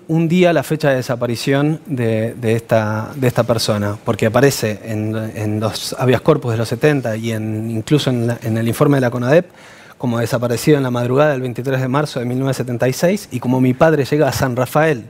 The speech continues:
a la tarde del veintiséis de marzo, eh, del veinticuatro de marzo, perdón, eh, retrasan y dicen que en pi-, realidad desapareció en la madrugada del veinticuatro.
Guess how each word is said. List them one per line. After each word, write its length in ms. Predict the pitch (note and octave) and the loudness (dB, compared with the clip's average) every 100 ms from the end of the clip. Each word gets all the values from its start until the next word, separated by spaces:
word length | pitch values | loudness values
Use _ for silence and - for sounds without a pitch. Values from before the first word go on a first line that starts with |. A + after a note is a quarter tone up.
| - - - - | -20 -20 -20 -8
a 120 | A#2 | -6
la 120 | B2 | -2
tarde 280 | E3 D#3+ C3 | 0 0 -2
del 100 | B2 | -4
veintiséis 540 | B2 A#2+ B2+ D#3 D3 | -6 -8 0 0 2
de 100 | C#3+ | 2
marzo, 480 | D#3 D#3+ D#3+ F3+ G3 - - | 0 0 -2 -4 -4 -6 -2
eh, 420 | C3+ C3 A#2 A#2 | 0 0 -2 -2
del 100 | B2+ | 0
veinticuatro 340 | B2 A#2+ D3+ D3 | 0 2 2 2
de 40 | |
marzo, 240 | D3+ D#3 | 0 -2
perdón, 360 | C#3 D3 F3+ A3+ - - - - - | -2 2 0 -2 -8 -20 -20 -12 -2
eh, 120 | B2 | -2
retrasan 560 | B2 C3 D3+ D#3 F3 D3+ | 2 2 2 2 0 0
y 80 | |
dicen 240 | C3 B2+ B2+ | -2 -4 -4
que 60 | |
en 60 | A#2 | -4
pi-, 100 | C#3 | -6
realidad 420 | C3 B2 B2 C#3 | -2 0 4 4
desapareció 400 | C#3 B2 A2+ - | 2 -2 -6 -4
en 60 | C3 | -4
la 60 | |
madrugada 360 | A#2+ A#2 A#2 A#2+ | -2 -2 2 2
del 80 | A#2 | 2
veinticuatro. 560 | A2+ A2 A2+ G#2 G2+ | -2 -4 -4 -4 -6